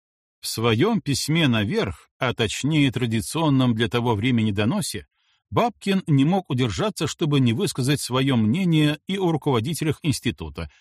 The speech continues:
хотя ему было поручено проверить только рядовых научных сотрудников. Кроме перечисленных лиц, как вам известно, в институте работают заведующими лабораториями Липунский Овсей Ильич,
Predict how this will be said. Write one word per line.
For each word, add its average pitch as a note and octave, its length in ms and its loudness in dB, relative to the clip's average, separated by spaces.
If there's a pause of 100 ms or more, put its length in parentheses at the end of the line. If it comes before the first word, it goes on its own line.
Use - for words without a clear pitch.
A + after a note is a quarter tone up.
(120)
хотя C3+ 480 -2
ему B2+ 420 0
было D#3 260 0
поручено D3+ 520 -2
проверить D3 560 -2
только D#3 320 -2
рядовых A#2+ 500 0 (180)
научных B2 480 0
сотрудников. E2+ 720 -10 (760)
Кроме A3 480 0
перечисленных D#3 800 -2
лиц, E3 400 -4
как A2+ 200 -2
вам A2 200 0
известно, E3+ 600 -2
в A#2 120 2
институте F3 520 -2
работают D#3+ 580 -2
заведующими D3 760 -2
лабораториями E3 880 0 (240)
Липунский F3 580 0
Овсей F3 420 -2
Ильич, G#2 520 -2